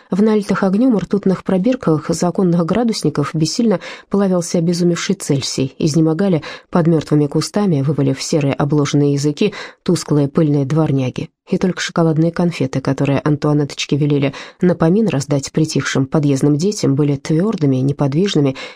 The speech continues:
и как будто даже слегка заиндевевшими, как мама, потому что тоже всю ночь до утра пролежали в морозильной камере. Кладбище было бесконечное,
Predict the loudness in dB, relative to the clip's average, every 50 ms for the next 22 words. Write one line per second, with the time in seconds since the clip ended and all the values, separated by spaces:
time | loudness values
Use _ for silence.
0 | _ -2 0 0 2 2 0 0 0 0 0 0 0 0 0 0 -2 0 0 -2
1 | -2 -2 -2 -2 0 0 0 0 0 0 2 2 0 0 0 -2 -2 -2 -4 -2
2 | -2 -2 -2 -2 -6 -14 -16 _ -2 -2 0 2 2 2 2 0 -2 -6 -8 _
3 | _ _ -8 -4 0 0 0 0 0 -4 -4 -2 -2 -2 -2 -2 -4 -4 -2 0
4 | 0 0 0 -4 -6 -8 -4 0 0 0 0 0 0 -2 -2 -2 -6 -10 -20 -20
5 | _ -4 0 0 2 2 0 0 -2 -2 -2 -2 -2 -2 0 2 2 2 0 0
6 | -2 -2 -2 -2 -4 -4 -6 -8 -6 -8 -8 -10 -10 _ _ _ _ _ _ _
7 | _ _ -6 -2 0 2 2 2 2 0 0 0 0 2 2 2 2 0 0 -2
8 | -2 -2 0 2 2 2 0 0 -2 0 0 0 0